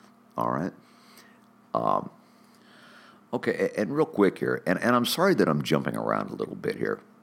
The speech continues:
all right? But I wanted to talk <laughs> about the age of these men in this hundred and forty-four thousand. 'Cause like I say, I've heard everything from three-year-olds to oh my God, it's just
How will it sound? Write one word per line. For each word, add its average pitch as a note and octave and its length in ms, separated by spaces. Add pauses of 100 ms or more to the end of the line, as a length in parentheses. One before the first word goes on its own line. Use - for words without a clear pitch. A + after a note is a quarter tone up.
(120)
all G#1+ 140
right? G#1+ 200 (600)
But D2+ 280
I C#2 60
wanted D3 340
to E2 60
talk G#2 320
<laughs> - 80
about - 300
the B2+ 200
age B2 640 (260)
of F2 340
these B2 240
men G#2 500 (100)
in E2 180
this E2+ 200
hundred E2+ 280
and F#2 120
forty-four D2+ 460
thousand. F2+ 420
'Cause E2 80
like D3+ 220
I - 100
say, - 200 (420)
I've A2+ 340
heard E3+ 440
everything D3 840
from G#2 340
three-year-olds D#3 1120
to F#2 200 (360)
oh - 140
my - 140
God, - 240
it's F2+ 180
just F2+ 160